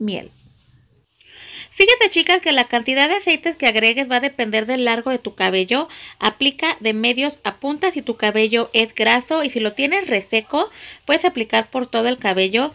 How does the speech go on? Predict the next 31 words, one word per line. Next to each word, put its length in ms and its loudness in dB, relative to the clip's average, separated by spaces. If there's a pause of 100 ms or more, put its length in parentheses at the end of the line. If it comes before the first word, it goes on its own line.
(260)
También 220 2
puedes 200 0
utilizar 760 2 (100)
uno 480 -2
o 80 0
más 280 0 (100)
aceites, 720 -2
como 260 -4
los 180 -4
tres 240 -2
juntos, 380 -6
como 260 -4
yo 260 2 (400)
hice 280 0
en 100 0
esta 160 -2
ocasión, 520 0
y 60 -2
si 100 -4
tienes 320 -2
algún 340 0
otro 280 -2
aceite 480 -2
orgánico 680 -2
en 140 -4
casa 360 -2
que 100 -6
te 120 -2
gustaría 380 -2
agregar, 420 0 (840)
hazlo. 440 0